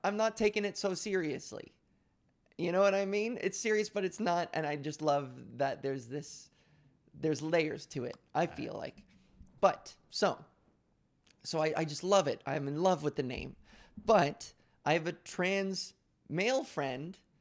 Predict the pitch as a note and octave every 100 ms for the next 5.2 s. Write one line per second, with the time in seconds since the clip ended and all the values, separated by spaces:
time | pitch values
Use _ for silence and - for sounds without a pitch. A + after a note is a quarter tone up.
0 | _ _ _ - D3+ - D#3 D#3 E3 E3
1 | C#3+ B2+ C#3+ A#3+ D4 A#2 G#2+ - F3 _
2 | _ _ _ _ _ _ _ _ - D#3+
3 | D3+ C#3+ C#3 B2+ B2 - E3+ F3 D#3+ D#3+
4 | C#3 C3 B2+ - _ _ D#3 D#3+ D#3+ D#3
5 | D3+